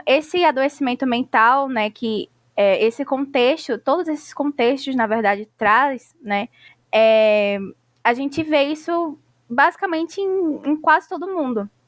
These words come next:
Não é, não é querendo, assim, dizer que tá todo mundo doente, mas, <laughs> não, mas, assim, a gente vê esses sofrimentos psíquicos nas conversas entre nossos amigos, né, entre familiares. A gente vê isso no professor, qualquer pessoa, né?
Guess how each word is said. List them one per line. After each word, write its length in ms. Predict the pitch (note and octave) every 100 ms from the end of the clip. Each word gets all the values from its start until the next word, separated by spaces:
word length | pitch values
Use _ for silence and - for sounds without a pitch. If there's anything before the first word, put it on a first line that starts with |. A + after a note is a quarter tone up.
| _ _
Não 200 | G#3+ A#3
é, 120 | D4+
não 160 | D4+ D4
é 40 |
querendo, 340 | D4+ E4+ D4 D4
assim, 220 | D4 B3
dizer 320 | B3 A#3+ A#3
que 180 | A#3 A#3+
tá 140 | G3+
todo 200 | A#3 A#3+
mundo 180 | B3+ B3
doente, 680 | A3+ B3 G#3+ G#3+ A3+ B3 A#3
mas, 140 | G#3 B3
<laughs> 100 | C#4+ A#3+
não, 300 | A#3+ A#3 A3
mas, 180 | A3+
assim, 380 | C4 - B3 A3+ - - - -
a 100 | A#3+
gente 300 | C4+ C4+ D#4+
vê 400 | C4 C#4+ F#4+ -
esses 340 | B3 B3+ B3+
sofrimentos 520 | - A#3 C4 A3+ A3 -
psíquicos 880 | A#3+ - A#3 A#3 _ - G3 - - -
nas 220 | A3+ A3+
conversas 640 | - C4+ A3+ C4+ E4 D4+ A3+ _ -
entre 240 | A#3 B3
nossos 280 | A#3 G#3+ A#3
amigos, 760 | E4 E4+ C4+ C#4+ G#3 G#3 - - _ _
né, 260 | G3+ G#3 A3
entre 180 | A3 A#3
familiares. 1080 | A#3+ G#3+ C4+ C4+ A3 G#3+ A#3 G3+ - - _ _
A 100 | -
gente 280 | A3+ A#3 C#4
vê 180 | C4 C4
isso 200 | D4+ D4+
no 80 | A#3
professor, 880 | A3+ A#3 A#3 - G#3+ B3 B3 G#3+ G3 G3 G3 _ _ - -
qualquer 260 | C#4 C#4 G4
pessoa, 580 | A#4+ B4+ G4 C#4 C#4 G#3+
né? 260 | G#3 A#3